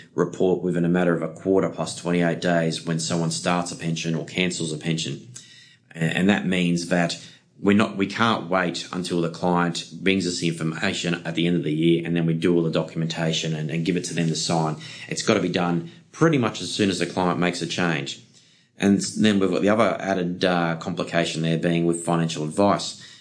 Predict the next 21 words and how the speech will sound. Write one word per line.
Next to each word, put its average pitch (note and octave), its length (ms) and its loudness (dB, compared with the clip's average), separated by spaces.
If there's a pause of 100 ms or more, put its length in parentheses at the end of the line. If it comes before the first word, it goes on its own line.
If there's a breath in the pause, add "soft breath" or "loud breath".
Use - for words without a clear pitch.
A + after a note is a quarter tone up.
(100)
with - 140 0
laws F2+ 340 4
changing F2 420 0
around, E2 460 2
uh, D#2+ 320 2
corporations E2 600 0
law E2 140 2
saying E2 360 0
we, D#2+ 300 0
we F2+ 120 4
can't G2 380 0
just - 220 -6
help - 240 -4
someone E2 260 0
set F2 220 0
up E2+ 120 -2
a D#2 60 -6
fund. E2 480 0 (380 loud breath)
Uh, D#2+ 340 0
we E2+ 140 4
can't F#2 480 0